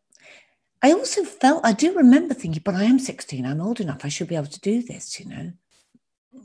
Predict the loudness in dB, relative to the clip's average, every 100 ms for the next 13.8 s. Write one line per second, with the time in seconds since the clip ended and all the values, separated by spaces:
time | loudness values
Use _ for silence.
0 | -18 -2 2 4 4 2 -6 _ _ _
1 | _ _ _ _ _ _ _ _ _ _
2 | 0 2 2 6 6 8 6 6 6 4
3 | 0 2 2 2 2 0 -2 0 2 2
4 | 2 0 0 0 0 0 0 -4 -6 -4
5 | -4 -6 -8 -6 -4 -6 -6 -10 _ 6
6 | 6 6 4 2 -2 -2 -2 0 -2 -2
7 | -4 -4 -4 -6 -6 -10 -8 -8 -6 -4
8 | -4 -6 -6 -6 -6 -10 -20 -20 _ _
9 | _ -4 0 0 2 2 2 2 -2 -4
10 | -6 -4 -4 -4 -4 -6 -8 -8 -6 -4
11 | -4 -2 0 0 -2 -4 -2 -2 -2 -4
12 | -6 -6 -6 -6 -6 -8 -8 -8 -4 -4
13 | -4 -8 -12 -14 -8 -8 -8 -14